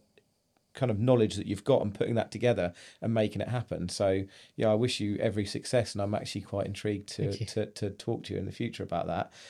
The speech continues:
Speaker 1: Um, so tell me about, um, you gave me, before we came into here, um, Peter gave me a book. So tell me about the book and, and how you come about writing that and, and what that involved.
Speaker 2: Yeah. So, um, as I was working at the brokerage,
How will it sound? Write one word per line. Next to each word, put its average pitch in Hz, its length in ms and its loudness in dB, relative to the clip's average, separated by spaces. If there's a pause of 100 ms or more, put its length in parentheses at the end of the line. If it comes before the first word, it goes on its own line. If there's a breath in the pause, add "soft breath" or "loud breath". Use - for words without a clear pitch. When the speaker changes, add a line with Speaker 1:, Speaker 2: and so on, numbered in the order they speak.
(200 loud breath)
Speaker 1:
Um, 131 360 2 (600)
so 151 300 8
tell 180 240 4
me 190 100 4
about, 156 420 4
um, 139 280 6
you 143 100 2
gave 143 240 4
me, 139 160 4
before 127 540 2
we 123 100 4
came 120 240 4
into 123 200 2
here, 104 380 4
um, 101 200 2
Peter 117 240 0
gave 107 160 6
me 104 80 2
a 101 60 2
book. 131 500 4
So - 120 -4
tell 139 200 4
me 143 80 4
about 120 180 4
the 110 80 -2
book 120 380 6
and, 107 160 0
and 107 280 -2 (280 loud breath)
how 120 100 2
you 117 140 4
come 113 160 2
about 107 260 4
writing 110 400 4
that 110 240 2
and, 107 100 -2
and 110 200 0
what 110 100 2
that 107 160 2
involved. 101 560 -2 (120)
Speaker 2:
Yeah. 127 120 2 (140)
So, 147 560 6
um, 147 560 4 (360)
as 165 160 6
I 160 60 8
was 151 100 8
working 139 320 6
at 127 60 0
the 131 80 0
brokerage, 117 760 2